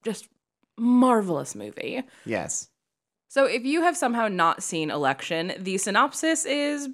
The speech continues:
Speaker 1: pretty simple. A high school teacher meets his match in an overachieving student politician.
Speaker 2: Sure.
Speaker 1: Yeah.
Speaker 2: Yeah.
Speaker 1: That's it.
Speaker 2: Okay.
Speaker 1: Nice and easy.
Speaker 2: <laughs>
Speaker 1: Um, I, obviously, this doesn't tell us that this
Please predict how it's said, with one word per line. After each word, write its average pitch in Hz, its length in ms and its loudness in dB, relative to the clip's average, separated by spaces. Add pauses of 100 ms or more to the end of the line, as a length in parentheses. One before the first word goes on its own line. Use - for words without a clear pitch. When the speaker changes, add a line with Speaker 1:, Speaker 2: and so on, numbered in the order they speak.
Speaker 1:
pretty 196 680 -6
simple. 170 500 -4 (480)
A 139 80 0
high 180 140 0
school 277 240 -4
teacher 294 380 0
meets 226 300 -2
his 214 180 -2
match 185 360 2
in 190 140 -2
an 160 100 0
overachieving 190 800 0
student 165 360 -4
politician. - 680 -6 (1160)
Speaker 2:
Sure. 160 400 -6 (260)
Speaker 1:
Yeah. 330 140 0 (300)
Speaker 2:
Yeah. 165 200 -2
Speaker 1:
That's 180 180 -6
it. 277 120 0 (300)
Speaker 2:
Okay. 160 280 -2 (340)
Speaker 1:
Nice 202 240 2
and 254 100 2
easy. 247 440 2
Speaker 2:
<laughs> - 40 -20 (180)
Speaker 1:
Um, 190 680 2
I, 151 480 0
obviously, 190 600 2
this 175 240 -2
doesn't 170 320 -2
tell 160 320 0
us 160 200 2
that 156 280 -2
this 156 320 -2